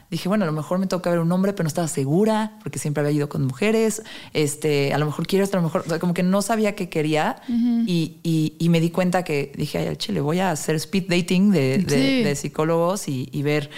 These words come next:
Speaker 1: y quien me conteste más rápido y quien esté y quien pueda y así", y pues se va a ir poniendo en orden y, y ya, ¿no? Veré, veré qué pasa. Ahorita la pregunta es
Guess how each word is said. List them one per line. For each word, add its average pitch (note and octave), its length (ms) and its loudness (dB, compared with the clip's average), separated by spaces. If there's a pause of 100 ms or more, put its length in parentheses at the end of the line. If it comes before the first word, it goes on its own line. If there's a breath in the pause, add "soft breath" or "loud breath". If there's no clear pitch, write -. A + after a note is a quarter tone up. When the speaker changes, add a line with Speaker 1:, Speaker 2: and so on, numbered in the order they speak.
(160 loud breath)
Speaker 1:
y E3+ 80 -2
quien F3 140 2
me E3 80 2
conteste E3+ 300 0
más F3+ 140 2
rápido F#3+ 340 0
y E3+ 60 0
quien D3 160 -2
esté F#3 280 0
y G#3 60 0
quien D#3+ 200 0
pueda F#3 260 2
y F3+ 40 2
así", F3 460 0
y C#3 260 -4
pues C3+ 180 -6
se - 100 -2
va C3+ 100 2
a - 20 0
ir D3+ 80 -4
poniendo E3 340 0
en E3+ 80 2
orden F3+ 300 0
y, C#3 160 -2 (480 loud breath)
y C3+ 80 -4
ya, C#3 200 2
¿no? C#3+ 200 0
Veré, C#3+ 360 0
veré C#3+ 240 0
qué D#3 120 -8
pasa. D#3 240 -2
Ahorita C#3 460 -2 (840 loud breath)
la D#3+ 160 0
pregunta D#3 420 0
es D3 360 -4